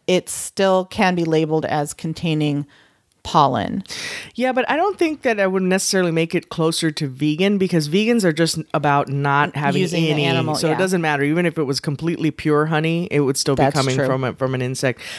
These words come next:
Speaker 1: That's
Speaker 2: I will
Speaker 1: true.
Speaker 2: say, though, because this, this just made me think of a question that came up in, uh, the pe-, I think it was in the Peas and Carrots. Yeah, I'm pretty sure it was, where somebody was saying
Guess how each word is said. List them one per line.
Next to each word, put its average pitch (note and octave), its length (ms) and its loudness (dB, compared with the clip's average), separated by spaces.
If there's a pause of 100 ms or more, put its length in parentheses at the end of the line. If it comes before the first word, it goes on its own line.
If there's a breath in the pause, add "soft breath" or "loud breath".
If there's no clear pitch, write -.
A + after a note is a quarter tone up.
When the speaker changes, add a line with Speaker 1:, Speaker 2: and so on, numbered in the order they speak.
Speaker 1:
That's E3+ 120 -2
Speaker 2:
I - 20 2
will B3+ 180 2
Speaker 1:
true. - 80 -2
Speaker 2:
say, C4+ 160 2
though, A3 120 2
because F3+ 340 0
this, A3 180 0
this G#3 220 0
just G3+ 200 0
made F3 200 2
me E3+ 100 2
think D#3 260 -2
of C#3+ 140 2
a C3+ 60 2
question D3 540 0
that C#3 180 0
came C#3 280 0
up C3+ 360 2 (500 loud breath)
in, C#3+ 640 2 (140)
uh, B2+ 360 -4
the D#3 140 -6
pe-, D#3 220 -2
I D#3 80 4
think G#3 160 2
it - 20 4
was D3 140 2
in C#3+ 80 2
the C3+ 80 0
Peas D3+ 240 -2
and C#3 100 -2
Carrots. A#2+ 320 -2
Yeah, B2+ 80 4
I'm A#2+ 80 2
pretty B2+ 200 -4
sure - 180 -2
it - 60 -4
was, B2 300 0 (420 loud breath)
where E3 640 0
somebody G3 320 0
was E3 160 -2
saying D#3 360 0